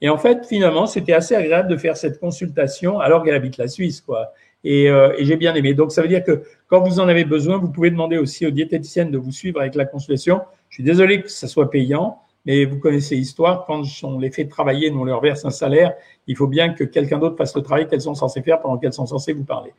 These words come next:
Euh, précaution particulière avant ou après une vaccination ? Non, pas grand-chose. En fait, tu vois, on se vaccine même quand on est en incubation de covid.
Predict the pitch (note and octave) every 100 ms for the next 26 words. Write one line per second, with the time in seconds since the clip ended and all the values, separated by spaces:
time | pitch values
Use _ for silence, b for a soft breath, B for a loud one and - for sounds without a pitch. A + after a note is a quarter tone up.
0 | B B B B B D#3+ D3+ D#3 - B3
1 | A#3 A3 G#3+ A3+ A3 F#3 - E3+ G3 F3+
2 | F#3+ G3 E3+ E3 F3+ E3 D#3+ E3+ D#3 C#3+
3 | E3 E3 D3+ D#3 D#3 D#3+ D3 D3 - D#3+
4 | D3 C#3 E3 D#3 - C#3 D3+ D3+ B B
5 | - D3 C#3+ D#3+ D3+ - F3+ F3 E3+ F3+
6 | F3 D#3+ C#3+ D3 D#3 D3 C#3 D3 C#3+ C#3+
7 | C#3 C#3 D3 C#3+ D3 C#3 C#3